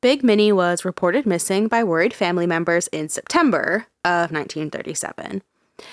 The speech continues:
So they hadn't heard from her in a couple of months. I believe it was since June. So the whole summer, they hadn't heard from her. And she just kinda seemed to vanish off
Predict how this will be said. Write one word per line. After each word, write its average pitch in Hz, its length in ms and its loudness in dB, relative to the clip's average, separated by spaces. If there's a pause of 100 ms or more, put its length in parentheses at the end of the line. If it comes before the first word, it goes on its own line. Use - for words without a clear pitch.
(220)
So - 160 -4
they 190 80 2
hadn't 247 240 0
heard 185 380 0
from 185 160 -2
her 180 200 2
in 180 60 2
a 170 60 -2
couple 175 340 -2
of 208 140 -2
months. 143 760 -4 (340)
I 165 80 -2
believe 170 240 -2
it 175 80 -6
was 175 540 0
since - 520 -2 (100)
June. 165 560 -2 (400)
So - 580 -4 (100)
the 175 80 -8
whole 180 340 2
summer, - 480 -4 (360)
they 185 80 -2
hadn't 170 160 0
heard 160 180 -4
from - 160 -10
her. 147 80 -4
And 170 160 -4
she 170 100 -8
just 175 180 -6
kinda 208 180 0
seemed 180 280 -2
to 180 80 -4
vanish 151 460 -4
off 156 440 -2